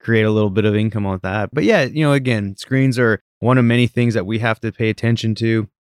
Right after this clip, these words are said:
You know, if anyone out there has any good stories or thoughts or maybe someone in the screen world wants to reach out and add a little color to what we've talked about today, we'd be happy to. And Matt, any closing last words or thoughts before we close out?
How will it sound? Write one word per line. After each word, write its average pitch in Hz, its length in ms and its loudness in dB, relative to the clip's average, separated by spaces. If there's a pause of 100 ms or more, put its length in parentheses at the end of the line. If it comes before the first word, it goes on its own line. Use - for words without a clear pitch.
(180)
You 107 100 -10
know, 98 80 -2
if 95 100 -4
anyone 113 300 2
out 107 180 2
there 104 140 -4
has 107 240 -2
any 101 240 -4
good 117 160 -2
stories 110 560 0
or 98 220 -2 (100)
thoughts 107 400 -2
or 107 160 0 (360)
maybe 160 220 2
someone 165 280 0
in 160 80 2
the 151 60 2
screen 131 400 0
world 107 260 0
wants 104 220 -2
to 104 80 -4
reach 107 220 -2
out 107 200 4
and 98 140 -2
add 104 180 -2
a 104 40 -2
little 101 200 -2
color 104 340 -2
to 95 100 -10
what 95 160 0
we've 98 160 -4
talked 92 260 -4
about 98 240 -2
today, 95 540 -2
we'd 101 140 -4
be 101 100 -4
happy 98 340 -4
to. 113 240 -4
And 101 80 -4
Matt, 123 200 -2
any 131 240 0 (160)
closing 135 260 2
last 127 200 -2
words 127 280 -2
or 113 80 0
thoughts 110 280 -2
before 117 260 -4
we 120 100 -2
close 117 280 -4
out? 127 200 -4